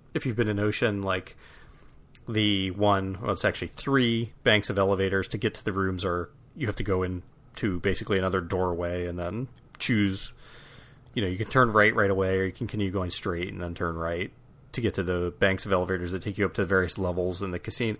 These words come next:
in the, uh, hotel. But yeah, you have to walk out of that room and keep going straight to the front desk, and the elevator will be around there.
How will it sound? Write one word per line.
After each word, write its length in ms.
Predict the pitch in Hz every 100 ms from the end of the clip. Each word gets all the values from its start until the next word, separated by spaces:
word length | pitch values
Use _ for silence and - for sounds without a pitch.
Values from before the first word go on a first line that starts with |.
| -
in 80 |
the, 220 | 95 90 87
uh, 320 | 85 87 98
hotel. 500 | 104 110 110 87 95 - - - - - - -
But 180 | - 120
yeah, 120 | 117
you 80 | 98
have 100 | 101
to 60 | -
walk 240 | 127 123
out 120 | 117 107
of 80 | 98
that 160 | 104
room 420 | 107 98 95 95
and 220 | 92 90 -
keep 160 | 131
going 160 | 113 90
straight 300 | - 95 87
to 60 | 92
the 40 |
front 220 | - 87
desk, 360 | 87 87 87 -
and 260 | 98 90 87
the 140 | 92
elevator 360 | 95 101 113 143
will 120 | 147
be 160 | 151
around 260 | 143 - 139
there. 300 | 135 117 139